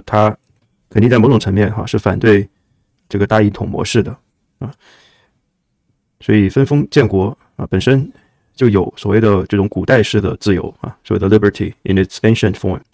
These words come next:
那马克思他也追求自由，但他这种自由啊，是一种，啊，超越了所谓，啊，资产阶级的这种自由啊，通过无产阶级或工人阶级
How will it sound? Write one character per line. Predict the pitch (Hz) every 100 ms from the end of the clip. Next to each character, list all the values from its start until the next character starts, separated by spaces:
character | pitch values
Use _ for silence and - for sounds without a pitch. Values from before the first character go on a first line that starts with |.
| -
那 | - 131
马 | 104
克 |
思 | 131 160
他 | 151
也 | 98
追 | 110
求 | 107 95
自 | 104
由， | 85 - _ _
但 | 120
他 | 127
这 |
种 | 127 98
自 | 110
由 | 92 92 - _ _ _ _ _ _ _ _ _ -
啊， | 101
是 | 95 117
一 | 110
种， | 104 98 - _ _ _ _ _ _
啊， | -
超 | - 123 123
越 |
了 | 107 104 135 _ _ _ _ _
所 | - 98
谓， | 95 95 - _ _ _ _
啊， | 104 -
资 | -
产 | - 95
阶 | 98
级 | 95
的 | 92 -
这 | 98
种 | -
自 | 107
由 | 95 - _ _ _ _
啊， | - - _ - - _ _ _
通 | - 101
过 | 98 95 98 _ _ _ _ _ _
无 | 104
产 | 120 104
阶 | 101
级 | 104
或 | 95
工 | 90 123
人 | 98
阶 | 101 98
级 | -